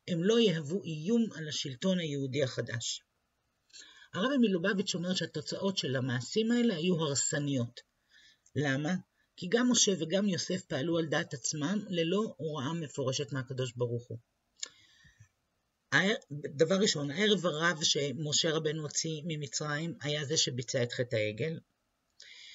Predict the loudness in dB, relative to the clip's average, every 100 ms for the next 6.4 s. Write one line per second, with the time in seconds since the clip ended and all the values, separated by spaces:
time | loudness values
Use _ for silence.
0 | -20 _ _ 0 0 2 4 4 2 0
1 | -2 -2 -2 -2 0 0 2 0 0 -2
2 | 0 2 2 2 -2 0 -2 -2 -4 -4
3 | -2 -4 0 0 0 -6 -6 -6 -4 -4
4 | -4 -10 _ _ -6 -2 -2 -4 -4 0
5 | 0 -2 -8 _ _ _ _ _ 0 0
6 | 0 -2 -4